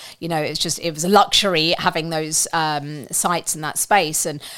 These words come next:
Paul had to go on his own when I kind of made the decision to get rid of, um, a storage site for the cookery school. So he, uh, I had the idea that he could, should go to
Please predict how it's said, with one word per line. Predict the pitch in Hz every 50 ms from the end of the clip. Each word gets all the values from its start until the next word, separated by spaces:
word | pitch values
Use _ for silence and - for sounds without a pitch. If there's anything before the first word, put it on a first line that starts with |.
| - _
Paul | - 226 220 208 202
had | 190 190 175
to | -
go | - 196 175
on | 175 170
his | 170 170 160
own | 190 180 175 170 165 170
when | 165 165
I | 160 151 156 156 156 135 143 147
kind | - 180 175 165
of |
made | 165 170 165 165 151
the | 160
decision | 151 165 151 - 175 160 - 147 151
to | - -
get | 165 156 -
rid | 165 160 156
of, | 160 156 151 147 - - -
um, | - 165 160 151 151 147 143 147 156 151 131 139 -
a | - 139
storage | - - - 226 202 190 180 151 -
site | - 185 170 165 165 -
for | -
the | 180 175
cookery | - 208 214 - 196 180 175
school. | 160 - - - 156 156 151 151 151 - - - -
So | - - - 180
he, | 165 160 165 165 165 165 165 170 170
uh, | - 165
I | 165 156 156 156 123 - 139
had | 156 151 156
the | 156 165
idea | 160 160 165 - 170 156 156
that | 156 160 143
he | - - -
could, | - -
should | - - 156 147 -
go | - 165 151 147 151 147
to | 143 - - 151 147 143 143 143 139 139 139 135